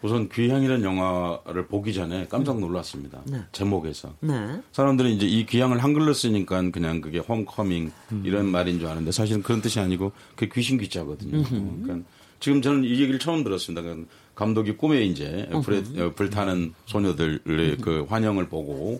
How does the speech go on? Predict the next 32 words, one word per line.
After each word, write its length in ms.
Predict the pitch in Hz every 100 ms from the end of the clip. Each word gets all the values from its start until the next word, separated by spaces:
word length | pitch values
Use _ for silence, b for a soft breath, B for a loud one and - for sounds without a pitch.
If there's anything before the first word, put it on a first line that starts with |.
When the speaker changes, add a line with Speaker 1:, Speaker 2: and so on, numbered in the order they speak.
| - 101
Speaker 3:
음. 180 | 92 90
Speaker 1:
어, 140 | 82
그런 220 | - 98
제목을 280 | 90 92 87
붙이셨을 640 | 120 - 113 131 127 156 -
거라는 260 | 131 127
짐작이 560 | 120 110 107 101 117 170 B B
오늘 200 | 98 107
와서 160 | 95 95
처음 240 | 131 120
알았습니다만은 720 | 82 85 87 78 78 78 85 92 B B B -
귀신이 460 | 143 143 160 160
돌아온다는 480 | 156 95 92 90 90
뜻이거든요. 520 | 104 101 - 76 - -
Speaker 2:
네. 80 | 120 117
Speaker 1:
그러니까 360 | 82 85 90 87 B B B B
그 560 | - 98 98 95 92 - _ _
참 160 | - 123
무서웠어요. 640 | 110 101 120 110 - 90
사실 240 | 92 90 85
그 360 | 95 82 80 - _
제목을 400 | - 87 85 82
들으면서. 420 | - 85 80 76 80
그러니까, 220 | 85 87 B B B B B B _
어, 480 | 110 90 87 87 87 -
한 400 | 107 95 90 -
뭐 200 | 90 87
많게는 460 | 87 101 110 117 113
한 100 | 107
이십만 500 | 113 113 131 123 123
명 180 | 117 107
정도의 580 | 90 87 82 85 85